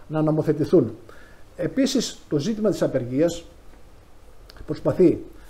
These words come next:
έχει βεβαίως προηγηθεί, έχει προηγηθεί η νομοθεσία, όπως σας είπα, η προετοιμασία έχει προκύψει εδώ και χρονικό διάστημα στην κατεύθυνση καταστολής αυτών των αντιδράσεων με το ανταλλακτικό νομοσχέδιο της περιστολής των συναθρήσεων.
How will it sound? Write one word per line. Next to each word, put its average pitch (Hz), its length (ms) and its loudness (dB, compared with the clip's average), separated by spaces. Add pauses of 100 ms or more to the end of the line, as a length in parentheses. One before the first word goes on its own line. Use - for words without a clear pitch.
(280)
έχει 156 220 -6
βεβαίως 156 420 4
προηγηθεί, 160 580 4 (220)
έχει 190 240 0
προηγηθεί 156 640 2 (340)
η 139 400 0
νομοθεσία, 139 680 2
όπως 143 160 -4
σας 131 120 -8
είπα, 165 300 0
η - 40 -10
προετοιμασία 143 800 2
έχει 175 200 4
προκύψει 165 440 -2
εδώ 160 100 2
και 175 100 0
χρονικό 151 320 0
διάστημα 160 480 0
στην 160 180 -6
κατεύθυνση 190 840 2 (320)
καταστολής 180 560 0
αυτών 190 220 0
των 165 160 -2
αντιδράσεων 151 540 -2
με 180 60 4
το 165 100 2
ανταλλακτικό 143 680 2 (440)
νομοσχέδιο 160 580 4
της 175 380 0 (340)
περιστολής 151 560 2
των 160 160 0
συναθρήσεων. 143 800 -2